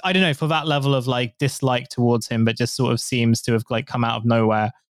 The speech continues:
and also doesn't really seem to be substantiated. But in any case, like, he gets his friend to sort of, like, help him kind of break in. And meanwhile, like,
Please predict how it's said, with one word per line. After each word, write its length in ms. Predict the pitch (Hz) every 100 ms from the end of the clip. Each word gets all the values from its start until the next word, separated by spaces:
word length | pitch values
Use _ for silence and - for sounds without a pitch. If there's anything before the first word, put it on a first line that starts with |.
| _ _
and 380 | 139 117 117 120 -
also 220 | 127 127
doesn't 220 | 120 127
really 180 | 120 117
seem 200 | - 113
to 80 | 131
be 100 | 113
substantiated. 840 | 113 - 113 113 117 127 127 123
But 100 | 143
in 60 | 147
any 200 | 160 151
case, 300 | 147 127 -
like, 220 | 120 117 - - _
he 80 | 135
gets 220 | 165 151
his 140 | 143
friend 240 | - 135 131
to 60 |
sort 180 | - 131
of, 60 | 123
like, 160 | 120
help 280 | - 123 -
him 380 | 123 113 110 110 _ _ -
kind 140 | 135
of 80 | 120
break 280 | 120 117 131
in. 120 | 120
And 140 | 113
meanwhile, 400 | 135 139 131 120
like, 180 | 113 113